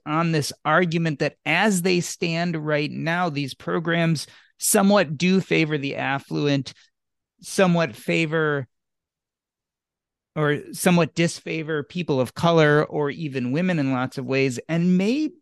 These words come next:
be difficult on kind of those Gen Xers and millennials that are coming into retirement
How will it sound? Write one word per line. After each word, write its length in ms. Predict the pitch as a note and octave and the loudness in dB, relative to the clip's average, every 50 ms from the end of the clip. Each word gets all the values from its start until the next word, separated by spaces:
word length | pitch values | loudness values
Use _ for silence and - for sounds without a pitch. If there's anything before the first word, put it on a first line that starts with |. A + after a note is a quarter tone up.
| _ - | _ -8
be 200 | G3 F#3+ G#3 G#3 | -6 -4 -4 -4
difficult 640 | F3 E3+ F3+ F3 - F#3+ - - - F3+ F3+ E3+ - - - | -2 -4 -4 -4 -4 -6 -6 -4 -4 -4 -4 -4 -6 -6 -2
on 400 | C#3+ D3 D3+ D#3 D#3+ D#3+ D#3+ D3+ | 0 0 2 2 0 0 -2 -2
kind 280 | - - E3+ E3+ D#3+ | -2 0 2 2 4
of 100 | D#3 D3 | 2 4
those 240 | D3 D#3 D#3 D3+ B2 | 4 4 2 2 0
Gen 240 | - - D#3 C#3 C#3+ | 0 2 2 4 4
Xers 440 | D3 D3+ D3 - - D#3 C#3+ B2+ B2 | 2 2 0 -2 -4 -4 -4 -4 -2
and 140 | B2+ C3 | -2 -2
millennials 640 | B2 A#2+ A#2+ A#2+ B2+ C#3 D#3 E3 D#3 C#3 C3 A#2+ - | 0 0 0 -2 -2 -2 -2 -2 -4 -4 -4 -6 -6
that 160 | - B2+ A#2+ | -6 -4 -4
are 140 | A#2 A2+ A2 | -4 -4 -6
coming 480 | - - - C#3+ C#3+ C#3+ C3+ B2+ B2 | -8 -6 -4 0 2 2 2 2 0
into 420 | A#2 - C3 C3 C#3 C#3+ C3+ C#3 C3 | 0 -2 -2 -2 -2 -2 -4 -6 -4
retirement 720 | B2 A#2 A2+ - - B2+ C3 B2+ B2+ B2 B2+ B2 A#2 G#2+ | -4 -6 -6 -6 -4 -2 0 2 2 2 2 2 0 0